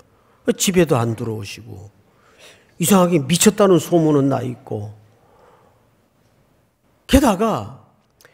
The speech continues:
여러분, 이 사람들이 형제들이에요.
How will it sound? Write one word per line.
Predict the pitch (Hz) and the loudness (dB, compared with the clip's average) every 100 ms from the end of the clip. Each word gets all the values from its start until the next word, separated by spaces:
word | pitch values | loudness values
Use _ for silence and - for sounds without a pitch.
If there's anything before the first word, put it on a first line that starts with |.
| _ _ _ _ | _ _ _ _
여러분, | 175 262 311 285 170 - _ _ - | -6 -2 0 -2 -4 -14 _ _ -12
이 | 196 | -8
사람들이 | 269 269 247 285 302 | -4 -2 -2 -2 -2
형제들이에요. | - 339 320 240 208 175 143 117 90 120 | 2 2 2 -2 -2 -2 -2 -4 -10 -18